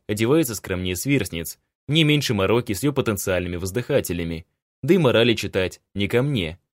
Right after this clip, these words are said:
Я как раз очень люблю, когда девушки носят мини. «Адрес скажи», спрашиваю у нее уже в салоне.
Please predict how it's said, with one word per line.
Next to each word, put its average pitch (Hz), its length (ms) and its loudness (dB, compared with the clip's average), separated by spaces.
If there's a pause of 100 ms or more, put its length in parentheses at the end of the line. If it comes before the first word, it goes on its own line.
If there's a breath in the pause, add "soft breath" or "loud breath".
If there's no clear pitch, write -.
(220)
Я 156 120 0
как 160 160 4
раз 143 220 4
очень 120 220 0
люблю, 95 300 0
когда 90 280 -4
девушки 90 420 -2
носят 90 320 -6
мини. 90 420 -4 (640)
«Адрес 104 320 2
скажи», 117 400 -2 (460)
спрашиваю 139 500 0
у 95 40 -2
нее 92 140 0
уже 90 160 -2
в 82 60 -8
салоне. 95 540 -2